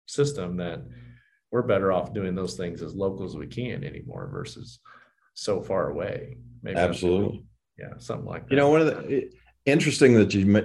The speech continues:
Speaker 2: just mentioned that because, um, just today, and also in my spare time, <laughs> I'm kind of the local, uh, sound engineer and P A system guy for the community. I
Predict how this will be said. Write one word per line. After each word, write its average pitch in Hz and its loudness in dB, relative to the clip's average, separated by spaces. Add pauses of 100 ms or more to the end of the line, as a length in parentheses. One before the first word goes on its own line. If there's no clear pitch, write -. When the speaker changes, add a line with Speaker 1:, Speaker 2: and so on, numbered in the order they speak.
Speaker 2:
just 104 2
mentioned 113 2
that 87 0
because, 92 0 (500)
um, 85 0 (840)
just 127 2
today, 104 4
and 92 0 (400)
also 143 4
in 120 8
my 101 6
spare 92 2
time, 95 2 (420)
<laughs> - -20
I'm 104 0
kind 113 2
of 92 2
the 90 6 (280)
local, 98 4
uh, 87 4
sound 107 4
engineer 95 4
and 87 -4
P 104 4
A 98 4
system 90 -2
guy 87 2
for 87 -8
the 85 -4
community. 90 4
I 82 -2